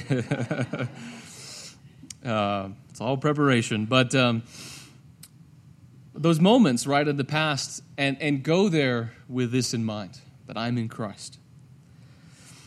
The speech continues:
Um, it's quite challenging, but what I want to encourage you to do is look upon who you were,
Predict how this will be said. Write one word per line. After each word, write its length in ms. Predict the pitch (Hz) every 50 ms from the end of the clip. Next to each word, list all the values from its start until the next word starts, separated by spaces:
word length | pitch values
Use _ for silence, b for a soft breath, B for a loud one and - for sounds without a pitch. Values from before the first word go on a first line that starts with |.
| B B B B -
Um, 340 | - 147 143 143 147 139 - -
it's 160 | 165 151 -
quite 200 | - 254 196 160
challenging, 560 | - 196 226 254 220 160 120 123 113 110 113
but 160 | 123 135 135
what 140 | 139 156 156
I 40 | 160
want 220 | 160 156 160 160
to 80 | 156 143
encourage 420 | 139 131 - 160 165 160 147 135
you 80 | 143 135
to 100 | 131 127
do 240 | 123 143 147 151 139
is 220 | 127 120 127 -
look 300 | 143 131 135 165 170 -
upon 320 | 165 - - 139 131 127
who 140 | 131 139 139
you 200 | 143 127 123 127
were, 520 | 120 113 117 135 131 110 101 107 123 156